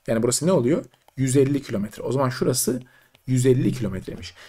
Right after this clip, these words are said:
Peki bana B ile C arasını sorsaydı, yani şurayı bana sorsaydı ben burayı nasıl bulurdum? Sevgili arkadaşlar kaç saatte yakalıyor?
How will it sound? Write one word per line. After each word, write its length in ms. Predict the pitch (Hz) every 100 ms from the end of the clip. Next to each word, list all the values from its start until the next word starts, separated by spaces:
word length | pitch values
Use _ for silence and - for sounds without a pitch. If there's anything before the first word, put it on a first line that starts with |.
| -
Peki 240 | - 220 233
bana 300 | 240 233 175
B 120 | 226
ile 280 | 240 226 180
C 180 | 214 220
arasını 380 | 190 175 196
sorsaydı, 640 | 196 170 151 - 151 113 113
yani 140 | 117
şurayı 400 | - - 196 175
bana 180 | 151 175
sorsaydı 640 | - 143 123 143 131 - - _ _ _
ben 180 | 151 175
burayı 220 | 196 208
nasıl 280 | 202 202 -
bulurdum? 360 | 110 104 - - _ - - -
Sevgili 320 | - 113 -
arkadaşlar 340 | 311 - 101
kaç 220 | - 220
saatte 380 | - 185 147 -
yakalıyor? 460 | 113 107 104 139